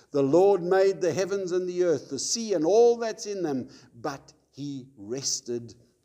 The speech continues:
on the seventh day. Therefore, the Lord blessed the Sabbath day and made it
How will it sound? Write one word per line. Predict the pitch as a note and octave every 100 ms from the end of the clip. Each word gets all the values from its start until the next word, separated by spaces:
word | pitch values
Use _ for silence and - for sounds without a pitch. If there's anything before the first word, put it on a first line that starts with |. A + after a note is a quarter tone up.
| _
on | A2 A#2 A2+
the | G#2
seventh | G2 - - G#2+ G2 F#2 - _
day. | - - - _ _ _ _ _
Therefore, | A2+ E3+ A3+ - E3 G2+ - - _ _ -
the | A#2+
Lord | A#2+ C3 B2+ G#2 -
blessed | A2 G#2+ C#3+ D#3 - -
the | A2+
Sabbath | - A2 F#2+ E2 -
day | G#2+ F#2 D#2+ E2 _ _ _ -
and | A2 G2+
made | G2+ G2+ G2
it | G2 - -